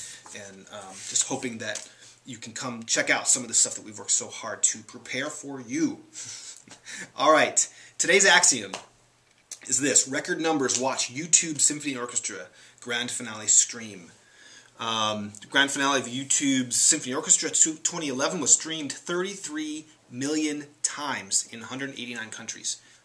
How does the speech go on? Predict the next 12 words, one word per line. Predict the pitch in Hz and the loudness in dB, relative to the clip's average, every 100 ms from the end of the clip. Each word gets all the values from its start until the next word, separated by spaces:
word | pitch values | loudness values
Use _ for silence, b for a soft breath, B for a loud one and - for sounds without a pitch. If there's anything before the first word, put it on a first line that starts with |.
| _ | _
Thirty-three | - 170 180 185 - 151 151 | -6 -4 -4 -6 -6 -4 -2
million | 139 135 123 | -2 -4 -4
times. | 120 113 92 - - | -6 -6 -6 -6 -8
I | |
read | 107 123 123 | -10 -6 -6
that | 123 | -6
number, | 117 113 | -10 -12
I | 104 | -10
just, | 110 113 | -10 -10
my | 107 - | -14 -8
jaw | - 110 104 | -6 -4 -6
dropped. | 104 92 - - | -6 -10 -12 -14